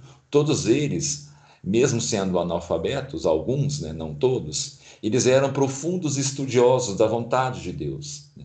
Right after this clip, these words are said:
O homem sempre procurou entender, ainda que soubesse, morre-, morresse sabendo que nunca entenderia a vontade de Deus,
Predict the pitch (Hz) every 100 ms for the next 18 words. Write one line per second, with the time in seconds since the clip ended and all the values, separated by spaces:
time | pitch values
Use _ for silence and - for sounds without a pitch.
0 | - 104 127 143 - 156 143 - - 151
1 | 127 127 127 139 120 92 101 107 - -
2 | _ - - 117 143 147 147 131 113 123
3 | 107 85 98 98 104 107 - 120 135 -
4 | 110 101 127 170 156 - 127 98 104 98
5 | 117 104 147 147 113 113 95 92 87 135
6 | 147 76 - - - 90 98 95 87 78
7 | 87 135 117 -